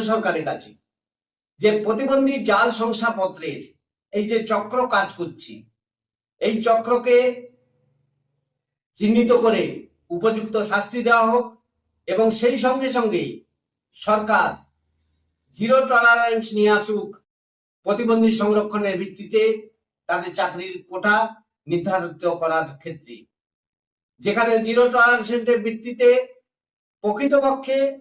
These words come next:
প্রতিবন্ধী মানুষরা যেন সেই সমস্ত নিয়োগ পান, সেই দাবি রেখে আজকের এই গুরুত্বপূর্ণ প্রতিবেদন থেকে বিদায় নিচ্ছি। সাগর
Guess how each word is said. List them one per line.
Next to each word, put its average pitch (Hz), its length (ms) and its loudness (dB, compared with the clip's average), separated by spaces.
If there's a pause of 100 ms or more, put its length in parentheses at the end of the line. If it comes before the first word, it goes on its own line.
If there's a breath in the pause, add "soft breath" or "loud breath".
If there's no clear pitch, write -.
(200)
প্রতিবন্ধী 226 440 2 (100)
মানুষরা 196 420 -2 (600)
যেন 202 180 2 (160)
সেই 208 220 0
সমস্ত 208 260 -4 (140)
নিয়োগ 202 200 -4 (120)
পান, 214 220 2 (800)
সেই 208 300 -4
দাবি 196 300 0
রেখে 202 240 -2 (680)
আজকের 226 380 0 (120)
এই 190 160 -4
গুরুত্বপূর্ণ 208 500 -6 (120)
প্রতিবেদন 175 420 -6 (120)
থেকে 156 200 -12 (640)
বিদায় 160 340 0
নিচ্ছি। 139 340 -6 (1300)
সাগর 220 280 0